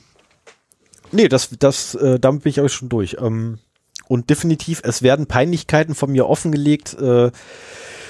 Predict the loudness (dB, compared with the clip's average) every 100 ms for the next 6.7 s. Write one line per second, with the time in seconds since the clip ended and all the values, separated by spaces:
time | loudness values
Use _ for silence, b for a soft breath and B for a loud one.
0 | B B B 0 2 2 2 4 4 4
1 | 2 4 4 6 4 2 -2 -4 0 0
2 | 2 0 2 2 2 0 -4 B B B
3 | B B B B _ -4 0 2 4 2
4 | 4 4 6 4 2 0 -2 -2 -2 4
5 | 4 4 0 0 -2 0 2 2 4 2
6 | 2 -2 -2 -2 0 0